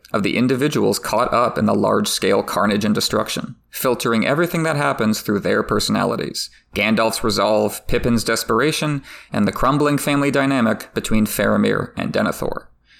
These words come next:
Their responses to the threat define this chapter, even more than the threat itself, because their choices are what shape the aftermath,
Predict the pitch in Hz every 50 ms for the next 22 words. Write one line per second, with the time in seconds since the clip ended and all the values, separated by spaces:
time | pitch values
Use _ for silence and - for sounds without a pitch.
0 | - - _ _ _ - 117 131 170 180 190 190 - 180 175 185 175 - 123 113
1 | - - - - - - 160 160 151 139 - - 117 113 - - 101 104 107 104
2 | 104 104 - - - 101 101 - - - - - - _ _ _ _ _ - 165
3 | 185 175 170 165 160 156 139 120 120 113 107 - - 113 101 - - - - -
4 | 90 57 - - - - - _ _ - - 104 98 - 104 107 120 120 - -
5 | 147 170 165 - 127 123 127 127 - - - 110 104 101 98 - - 101 104 -
6 | - - 110 - - - - - - - - - - - - -